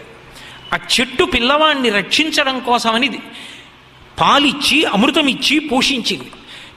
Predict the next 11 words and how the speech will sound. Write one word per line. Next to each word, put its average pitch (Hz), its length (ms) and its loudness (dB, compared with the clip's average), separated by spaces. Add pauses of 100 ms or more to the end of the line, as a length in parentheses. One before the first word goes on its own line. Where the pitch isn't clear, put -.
(160)
పిప్పల 330 360 2
వృక్షం 320 420 0
చేత 254 240 0
పెంచబడ్డవాడు 247 840 0
కాబట్టి 220 380 0
ఆ - 20 0
పిల్లవాడికి 220 560 0
పిప్పలాదుడు 185 840 0
అని 208 100 -6
పేరు 165 200 -6
వచ్చింది. - 240 -12